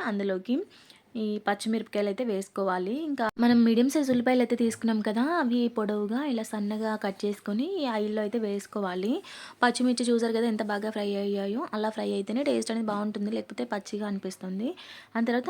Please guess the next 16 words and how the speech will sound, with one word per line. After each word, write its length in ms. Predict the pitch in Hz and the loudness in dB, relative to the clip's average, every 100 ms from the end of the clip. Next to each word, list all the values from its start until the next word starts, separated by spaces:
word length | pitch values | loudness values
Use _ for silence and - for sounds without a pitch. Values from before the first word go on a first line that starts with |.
| 359 | 0
అల్లం 240 | 233 220 220 | 0 2 0
ముక్కలు, 360 | 208 214 214 214 208 214 | -2 -4 -2 -4 -4 -4
ఇంకా 200 | 214 208 208 202 202 - 214 | -4 -4 -2 -4 -6 -8 -4
వెల్లుల్లి 280 | 214 208 202 | -2 0 0
రెబ్బలు 220 | 190 196 196 | 0 0 0
ఉన్నాయి 200 | 196 196 | -2 -2
కదా, 100 | 202 - | -4 -4
పొట్టు 180 | 202 208 | -4 -4
తీసిన 180 | 202 196 | -4 -2
వెల్లుల్లి 240 | 196 196 196 | -2 0 -2
రెబ్బలు, 300 | 190 226 294 - 214 | -2 -2 -2 -4 -4
అవి 120 | 202 | -4
కూడా 140 | 202 208 | -4 -2
వేసుకోవాలన్నమాట. 840 | 190 190 - 196 190 185 180 180 190 226 339 - - - - - 208 | -4 -4 -6 -4 -4 -6 -8 -8 -4 -4 -4 -10 -20 -20 -20 -10 -2
ఇంకా 180 | 220 226 214 226 | 4 4 4 2
ఇందులోకి 500 | 214 220 214 208 | 0 0 -2 -2